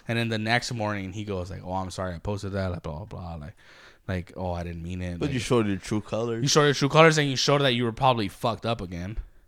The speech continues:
Speaker 1: and doing shit you shouldn't be doing. So that's my thing, too. That's what I mean by, like, Ric Flair just needs to, like, chill. Like,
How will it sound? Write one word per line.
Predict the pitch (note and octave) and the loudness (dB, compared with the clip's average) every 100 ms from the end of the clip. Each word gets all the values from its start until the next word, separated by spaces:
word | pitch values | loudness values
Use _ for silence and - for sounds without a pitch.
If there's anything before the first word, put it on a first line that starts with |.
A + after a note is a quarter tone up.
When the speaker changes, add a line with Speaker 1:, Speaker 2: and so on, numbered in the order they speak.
| - _ _ - | -20 _ _ -8
Speaker 1:
and | G#2+ | -2
doing | A#2+ A#2 | 0 0
shit | - A2 | -2 -2
you | |
shouldn't | - A#2 G#2 | -2 -2 -2
be | F#2+ | -2
doing. | G2 F#2 F#2+ A2 - - _ _ _ | -4 -4 -6 -8 -14 -20 _ _ _
So | - C#3 | 0 6
that's | C3+ C3 | 6 6
my | C#3 C3 | 4 2
thing, | C#3 C3+ | 2 0
too. | C3+ | 0
That's | C3 D3 - | 6 6 8
what | D#3+ | 6
I | D3 | 6
mean | D3 | 4
by, | C3 | 4
like, | A2+ | 4
Ric | B2+ A#2+ | 2 6
Flair | C3+ C3 | 6 6
just | A#2+ A2+ | 4 -2
needs | A#2 - | -2 -4
to, | G#2+ | -6
like, | E2+ E2+ | -6 -6
chill. | - A2 G2 G2 | -2 -2 -2 -4
Like, | A2 F2+ E2+ | -4 -4 -4